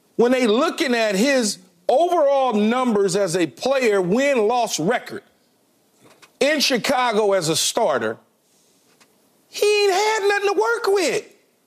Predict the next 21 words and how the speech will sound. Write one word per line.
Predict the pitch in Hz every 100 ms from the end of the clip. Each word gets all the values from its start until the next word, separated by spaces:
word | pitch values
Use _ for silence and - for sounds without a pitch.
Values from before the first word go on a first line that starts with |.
| _
So | - 330 311
we | 370
gonna | 370 285 -
throw | 320 392
him | 392
away. | 359 277
We | 269
gonna | 285 233
get | 269
rid | 226 233
of |
his | 214 214
entire | 202 190 277 370 370 339 339
offensive | 339 320 277
staff | 226 - 214 165 185 - _ _ _ - _ _ _ - - -
and | 262 277 254
then | 339 370 330 302
blame | 233 285 294 262
him. | 294 170 107 - _ _ _ _ _ _ _ _ _ -
But | 247 -
you, | 339